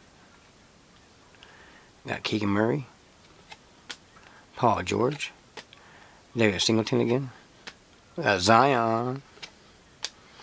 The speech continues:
Marcus Sasser. Jalen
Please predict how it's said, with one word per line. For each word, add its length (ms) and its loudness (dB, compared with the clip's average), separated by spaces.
Marcus 380 2
Sasser. 440 2
Jalen 520 2